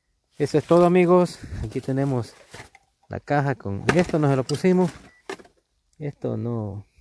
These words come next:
no, no fue necesario ponérselo. Yo no se lo puse, pues no sé, ahí es opcional.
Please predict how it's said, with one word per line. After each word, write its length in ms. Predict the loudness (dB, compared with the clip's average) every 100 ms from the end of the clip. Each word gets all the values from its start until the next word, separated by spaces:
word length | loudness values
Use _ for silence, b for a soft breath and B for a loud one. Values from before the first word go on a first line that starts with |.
| _ _ -8
no, 340 | -4 -2 -4 -10 _ _ _ _ _ _ _ _
no 120 | 0
fue 140 | 2 2
necesario 340 | 0 2 4 2
ponérselo. 380 | 2 -2 -2 -2
Yo 100 | -2
no 100 | -2
se 80 |
lo 80 | -2
puse, 300 | 0 0 2
pues 260 | -2 -4 -4
no 160 | -4 -2
sé, 240 | 0 2
ahí 160 | 2 2
es 80 | -2
opcional. 480 | -2 0 2 2